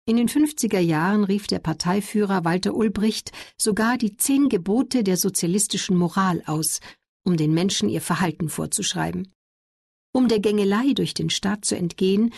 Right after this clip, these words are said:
schufen sich viele D-D-R-Bürger nach dem Motto „Privat geht vor Katastrophe“ ihre Lebensräume, wie das Wochenendgrundstück mit einem kleinen Häuschen, genannt Datsche, und die Beziehungen zu Freunden und Bekannten,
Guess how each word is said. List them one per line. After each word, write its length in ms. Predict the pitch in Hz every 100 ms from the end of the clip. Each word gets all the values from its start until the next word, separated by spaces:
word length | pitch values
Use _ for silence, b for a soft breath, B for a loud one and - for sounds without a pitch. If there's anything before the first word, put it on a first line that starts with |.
| B -
schufen 440 | - 294 294 208
sich 220 | 180 -
viele 280 | - 233 190
D-D-R-Bürger 880 | 170 160 - 175 185 185 185 196 180
nach 220 | 175 -
dem 180 | 170 165
Motto 420 | 180 196 185 175 B B _ -
„Privat 680 | 220 185 208 226 196 - -
geht 200 | 185 170
vor 240 | - 220
Katastrophe“ 800 | 208 175 175 - - 196 - 196 190 B _ _ -
ihre 260 | 262 254
Lebensräume, 960 | 277 254 240 208 - 165 165 170 151 147 B B _
wie 160 | 190 165
das 260 | 147 -
Wochenendgrundstück 1300 | 185 175 175 156 160 - 185 190 - - 190 - -
mit 160 | 165 -
einem 240 | 151 156
kleinen 420 | - 165 175 175
Häuschen, 640 | 175 180 - 208 202 190
genannt 480 | - 135 139 139 -
Datsche, 440 | 175 - - 185 190 B _ _ -
und 140 | 254
die 40 | 269
Beziehungen 640 | 247 - 233 226 220 220
zu 140 | - 175
Freunden 520 | - 185 202 196 190
und 160 | -
Bekannten, 680 | - - 180 175 - 190 208